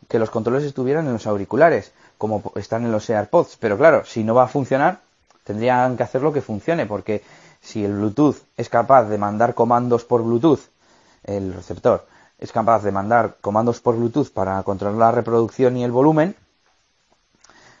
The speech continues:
pues, eh, y en los auriculares, estando conectados al smartphone, también son, es capaz, pues no debería haber ningún problema para que entre ellos se hablen, <laughs> se entiendan y mande esos comandos Bluetooth.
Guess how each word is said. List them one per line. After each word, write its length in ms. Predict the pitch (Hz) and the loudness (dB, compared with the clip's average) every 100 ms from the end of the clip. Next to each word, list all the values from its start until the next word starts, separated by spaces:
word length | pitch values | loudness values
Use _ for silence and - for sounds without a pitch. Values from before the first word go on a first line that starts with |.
| _ | _
pues, 1080 | - 113 101 95 98 95 92 90 90 90 - | -2 2 4 2 -2 -6 -6 -8 -8 -10 -12
eh, 460 | - 92 92 95 92 - - _ | -10 -8 -6 -6 -6 -10 -20 _
y 120 | 110 | -2
en 140 | 101 98 | 0 0
los 200 | 98 - | -2 -2
auriculares, 640 | 101 101 107 127 113 - _ - | -4 -2 2 2 2 -6 _ -18
estando 340 | - 117 117 | -8 -4 -2
conectados 360 | 120 117 120 120 | -4 -2 -2 -2
al 180 | 113 | -2
smartphone, 480 | 113 131 139 - 92 | -2 -2 -2 -4 -8
también 260 | 98 101 110 | -6 -6 -6
son, 200 | 123 123 110 | -8 -10 -12
es 120 | 117 | -4
capaz, 400 | 123 120 175 - _ _ _ - | 0 4 2 0 _ _ _ -12
pues 140 | 104 | -6
no 100 | 113 | 0
debería 240 | 135 98 95 | 0 0 -2
haber 120 | 98 | -2
ningún 180 | 98 104 | -4 -4
problema 320 | 104 113 147 | -2 0 0
para 120 | 107 | -2
que 60 | 101 | -4
entre 280 | 98 104 123 | -4 -4 -2
ellos 220 | 127 - | -2 -4
se 200 | 104 98 | -6 2
hablen, 440 | 127 143 160 214 - - | 2 4 2 -2 -14 -10
<laughs> 220 | - 123 113 | -8 -6 -6
se 80 | |
entiendan 540 | 110 107 143 147 175 214 _ _ - _ | -6 -2 -2 0 -2 -2 _ _ -20 _
y 100 | - | -8
mande 260 | 113 127 117 | -2 -2 -2
esos 720 | 98 104 104 101 98 - - _ | -4 -4 -4 -4 -8 -12 -20 _
comandos 340 | - 104 92 92 | -10 -8 -8 -10
Bluetooth. 320 | 90 87 | -10 -12